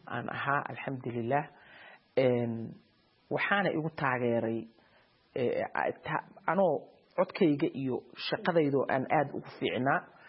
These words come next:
ee, waxay ii keentay xitaa telefishinka marka la ii qaadanaya aniga gabdhihii jaamacadda ka soo baxay, ayuu ka yimid jaamacadda, weli anigana ilaa in iskuulka dhigto, ee, baa la ii-, la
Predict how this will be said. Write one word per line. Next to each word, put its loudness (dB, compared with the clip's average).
ee, 0
waxay 0
ii 2
keentay 0
xitaa -2
telefishinka -2
marka -4
la 0
ii 0
qaadanaya 0
aniga -2
gabdhihii 2
jaamacadda 0
ka -10
soo 2
baxay, 0
ayuu 4
ka 2
yimid 4
jaamacadda, 2
weli 4
anigana 2
ilaa 6
in -4
iskuulka 0
dhigto, -4
ee, 2
baa -4
la 0
ii-, 2
la 2